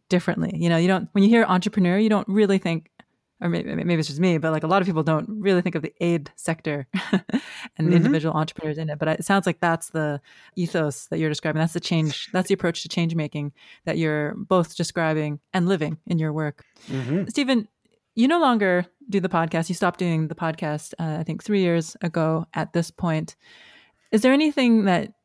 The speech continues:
Speaker 1: you think you left undone that folks like me or other, you know, up and coming podcasters in this space, ways in which you, you know, in which we could carry on the torch?
Speaker 2: What I would say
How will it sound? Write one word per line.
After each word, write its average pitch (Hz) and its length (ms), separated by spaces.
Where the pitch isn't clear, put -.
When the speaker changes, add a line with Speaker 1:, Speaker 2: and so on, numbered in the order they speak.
Speaker 1:
you 196 120
think 180 440
you 190 140
left 170 380
undone 165 560
that 165 200
folks 180 280
like 165 200
me 170 420
or 156 380
other, 160 340
you 170 60
know, 156 80
up 170 180
and 175 100
coming 170 300
podcasters 170 580
in 170 120
this 160 120
space, 156 400
ways 202 180
in 214 80
which 202 160
you, 170 440
you 170 100
know, 156 100
in 160 120
which 165 180
we 175 60
could 160 200
carry 165 300
on 156 140
the 151 80
torch? - 440
Speaker 2:
What 147 200
I 160 200
would 185 180
say 170 460